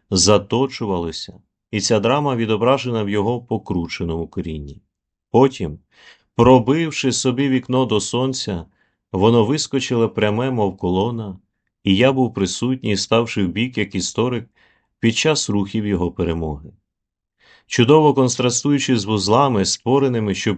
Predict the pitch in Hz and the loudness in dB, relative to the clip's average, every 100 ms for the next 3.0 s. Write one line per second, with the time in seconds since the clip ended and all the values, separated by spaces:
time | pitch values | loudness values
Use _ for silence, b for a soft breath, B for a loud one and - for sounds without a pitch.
0 | - 113 98 85 87 143 127 - 101 92 | -2 -2 -2 -2 -2 0 0 -2 0 0
1 | - 131 131 104 92 - 123 131 117 110 | 0 0 2 0 -4 -2 -2 0 0 0
2 | 104 92 - 101 95 92 101 127 113 95 | 0 -4 -4 0 2 2 0 -2 -4 -6